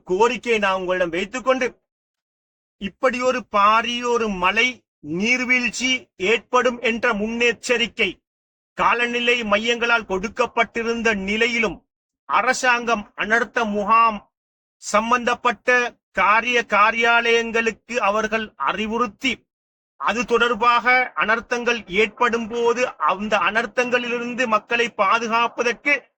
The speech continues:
அதிரடிப்படையினையோ அல்லது இராணுவத்தையோ முன்னிறுத்தி வழிகாட்டவில்லை,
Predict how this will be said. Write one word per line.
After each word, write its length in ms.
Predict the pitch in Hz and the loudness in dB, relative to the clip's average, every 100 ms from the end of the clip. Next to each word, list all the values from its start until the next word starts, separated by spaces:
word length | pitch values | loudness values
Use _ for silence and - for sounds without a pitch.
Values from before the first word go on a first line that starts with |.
| _ _ | _ _
அதிரடிப்படையினையோ 1160 | 147 175 214 247 240 220 - 233 233 226 226 226 196 - | -2 0 0 0 0 -2 -2 0 2 2 2 0 -2 -2
அல்லது 260 | 185 220 214 190 | 0 0 0 0
இராணுவத்தையோ 840 | 185 196 233 240 233 - 233 233 214 185 | 0 2 2 2 0 -2 -4 -2 -2 -2
முன்னிறுத்தி 720 | 220 233 240 240 208 - 240 - _ - 151 | -4 -4 -4 -4 -6 -4 -4 -6 _ -6 0
வழிகாட்டவில்லை, 1120 | 202 240 208 240 247 - 254 190 208 233 262 | 0 0 2 2 2 2 -2 0 -2 0 0